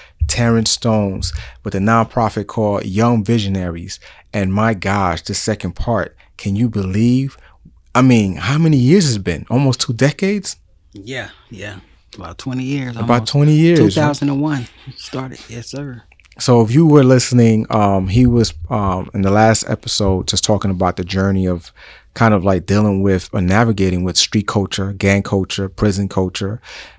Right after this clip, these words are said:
Speaker 1: or, or incarceration culture. And, um, it was just amazing. So if you haven't checked that episode out, go check it out. Um,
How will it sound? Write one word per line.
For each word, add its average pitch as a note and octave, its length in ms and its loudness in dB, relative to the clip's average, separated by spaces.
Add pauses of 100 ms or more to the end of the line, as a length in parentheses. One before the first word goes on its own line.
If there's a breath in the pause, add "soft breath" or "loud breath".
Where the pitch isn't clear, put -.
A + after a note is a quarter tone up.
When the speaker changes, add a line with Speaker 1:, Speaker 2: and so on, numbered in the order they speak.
Speaker 1:
or, - 200 -2
or D#2+ 140 2
incarceration F#2 720 0
culture. G2 440 -4 (400 loud breath)
And, F#2+ 520 2
um, F#2 600 0 (720)
it A2+ 100 2
was A2 180 2
just G#2 240 2
amazing. G2 500 2
So G2 240 0
if F#2 80 -2
you G2+ 100 2
haven't G2+ 280 2
checked G2 180 -2
that F#2+ 120 -2
episode F#2+ 380 -4
out, F#2+ 200 0
go F#2+ 120 -4
check F#2 220 -4
it F#2 80 -6
out. F#2+ 300 0 (400 loud breath)
Um, F2+ 580 2